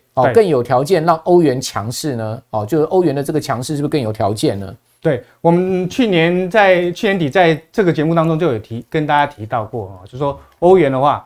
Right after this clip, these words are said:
Speaker 2: 看起来是，呃，有利可图，哦，而且是那个涨势可期了，哈。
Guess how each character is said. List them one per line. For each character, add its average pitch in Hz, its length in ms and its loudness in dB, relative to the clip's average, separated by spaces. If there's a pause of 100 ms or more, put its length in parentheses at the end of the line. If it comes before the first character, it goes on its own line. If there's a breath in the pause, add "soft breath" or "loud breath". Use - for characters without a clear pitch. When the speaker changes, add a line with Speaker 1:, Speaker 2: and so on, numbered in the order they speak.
(100)
Speaker 2:
看 170 200 0
起 123 140 -8
来 113 100 -4
是， 117 320 -6 (140)
呃， 147 160 -2 (300)
有 139 120 0
利 180 120 4
可 123 180 -2
图， 120 260 -6 (140)
哦， 135 260 0
而 156 120 2
且 143 200 0
是 175 360 -4
那 196 120 -2
个 160 140 0
涨 123 180 0
势 147 200 -2
可 117 180 -6
期 101 240 -14
了， 107 100 -8
哈。 110 200 -10